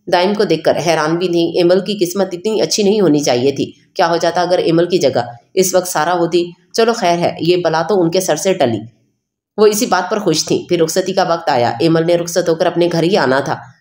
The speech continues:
सुमैया और मोमना दोनों ही बहुत खुश थीं। बिलाखिर उनकी दोनों की दिली आरजू पूरी हो गई थी। मारिया की खुशी भी दीदनी थी। दाइम और एमल दोनों ही उसे बहुत अजीज थे। जब एमल को दाइम के कमरे में बिठाया गया, वो तब भी हैरान थी,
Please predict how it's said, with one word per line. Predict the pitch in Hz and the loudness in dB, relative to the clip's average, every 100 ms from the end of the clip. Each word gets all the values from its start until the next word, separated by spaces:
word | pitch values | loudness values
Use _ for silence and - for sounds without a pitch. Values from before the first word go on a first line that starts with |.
| - | -4
सुमैया | - 170 175 170 | 0 2 2 2
और | |
मोमना | 170 170 175 | 2 2 0
दोनों | 170 165 175 | 2 2 4
ही | 190 | 2
बहुत | 202 185 - | 0 -2 0
खुश | 160 160 | -2 0
थीं। | 131 139 | -2 0
बिलाखिर | 156 156 170 | 0 0 -2
उनकी | 175 160 165 180 | -2 -2 -2 0
दोनों | 160 160 175 | 2 2 2
की | 180 | -2
दिली | 160 165 180 - | -2 -2 -2 -2
आरजू | 160 160 208 | -4 -2 -2
पूरी | 202 151 156 | 0 0 0
हो | 143 | 0
गई | 117 143 | 2 2
थी। | 139 95 - _ _ _ | 0 -6 -10 _ _ _
मारिया | 196 185 202 220 | -2 0 0 -2
की | 214 220 | -2 -4
खुशी | 220 196 214 | -2 -4 -4
भी | 214 | -2
दीदनी | 156 156 170 170 | 0 2 2 2
थी। | 170 - | -2 -4
दाइम | 165 165 175 175 | -2 -2 -2 -4
और | 175 165 | -4 0
एमल | 170 175 | 0 0
दोनों | 165 165 180 175 | 2 2 2 2
ही | - - | -2 -2
उसे | 196 | -2
बहुत | 151 180 - | 0 -4 -2
अजीज | 151 151 143 - | 0 2 0 -2
थे। | - - _ _ _ _ _ _ _ _ _ _ _ - | -10 -10 _ _ _ _ _ _ _ _ _ _ _ -2
जब | 214 208 | 0 2
एमल | 196 220 | 2 2
को | 220 226 | 2 0
दाइम | 180 190 | 2 0
के | 208 | 0
कमरे | 202 180 202 | -2 0 0
में | 208 | 0
बिठाया | 170 160 143 | 0 0 0
गया, | 147 131 131 | 0 -2 -2
वो | 165 | -2
तब | 170 156 | 0 -2
भी | 165 180 | 0 0
हैरान | 170 165 170 | 0 0 0
थी, | 175 | -2